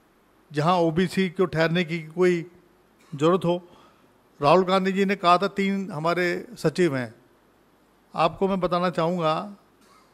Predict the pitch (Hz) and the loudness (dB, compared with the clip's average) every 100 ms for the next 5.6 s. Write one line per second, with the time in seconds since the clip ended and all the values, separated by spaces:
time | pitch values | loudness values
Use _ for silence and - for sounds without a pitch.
0 | _ - 180 180 175 226 220 202 196 - | _ -4 0 0 2 2 2 2 0 0
1 | 202 185 202 - 180 180 190 202 - 180 | -4 -2 -4 -2 2 4 4 0 -2 -4
2 | 170 185 180 170 175 165 175 156 135 165 | -4 -6 -6 -6 -6 -4 -4 -4 -4 -6
3 | 139 - _ _ _ _ _ _ _ _ | -6 -12 _ _ _ _ _ _ _ _
4 | 180 185 196 190 196 190 185 190 180 156 | 0 0 2 4 4 4 4 4 2 2
5 | 165 156 160 131 120 | 2 2 0 0 -6